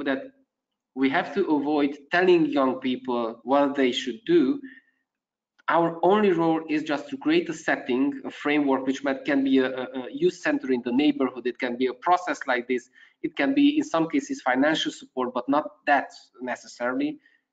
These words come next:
which really helps them develop themselves and trying out themselves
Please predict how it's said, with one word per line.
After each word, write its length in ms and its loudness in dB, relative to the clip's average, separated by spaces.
which 220 -2
really 560 2
helps 440 -2
them 380 -2
develop 420 2
themselves 680 0
and 180 -6
trying 380 2
out 240 2
themselves 640 -2